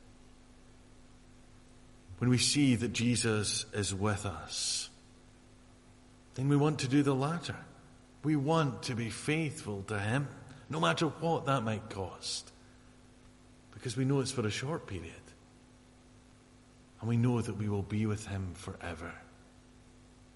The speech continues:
So this morning, this letter to the church in Smyrna is a challenge to us to be faithful, to not be afraid, and to stand firm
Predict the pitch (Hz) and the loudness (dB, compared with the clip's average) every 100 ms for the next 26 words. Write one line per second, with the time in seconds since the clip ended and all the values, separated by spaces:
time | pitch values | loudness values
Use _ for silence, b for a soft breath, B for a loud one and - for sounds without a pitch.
0 | - - - - - - - B B B | -20 -20 -20 -20 -20 -20 -20 B B B
1 | - 151 143 - 143 131 117 120 117 123 | 0 4 4 6 8 10 10 8 6 6
2 | 123 123 110 98 107 101 - 120 - 107 | 6 6 4 4 4 4 4 2 2 2
3 | 98 - 104 98 95 101 - B B B | 2 4 4 4 0 -4 -12 B B B
4 | 104 113 107 - 123 120 113 107 - - | -4 -2 -2 0 2 4 4 2 0 0
5 | 90 78 - - - - - - - - | 0 0 -2 -2 -4 -12 -20 -20 -20 -20
6 | - - - 92 95 - 123 123 - 135 | -20 -12 -4 0 0 2 2 2 -2 -4
7 | - - - - - - - - - - | -4 -14 -16 -18 -18 -20 -20 -20 -20 -4
8 | 95 98 107 127 - 120 110 - 107 113 | 4 6 6 4 2 2 2 2 2 2
9 | 117 - - - - - - - - - | 0 -10 -16 -16 -18 -18 -20 -20 -20 -20
10 | - 104 101 101 - 110 104 98 - - | -10 -6 -4 0 0 0 0 -2 -4 -2
11 | 110 101 90 | 2 2 2